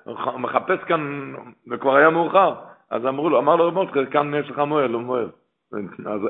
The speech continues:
אז הבינו מה זה, מה שם מצד הגבר קיננו, אתה מבין? "ותלך ותיסע במדבר באר שבע", לדעת שהכל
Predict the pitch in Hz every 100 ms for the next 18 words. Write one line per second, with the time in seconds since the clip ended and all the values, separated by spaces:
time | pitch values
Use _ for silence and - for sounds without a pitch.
0 | - 113 117 139 139 120 127 117 104 127
1 | 113 101 92 98 98 95 - - - -
2 | _ _ _ - - - - _ _ -
3 | - _ 135 131 202 185 151 147 190 175
4 | 156 151 165 147 151 117 120 120 117 147
5 | 127 113 135 143 170 139 - 135 - 202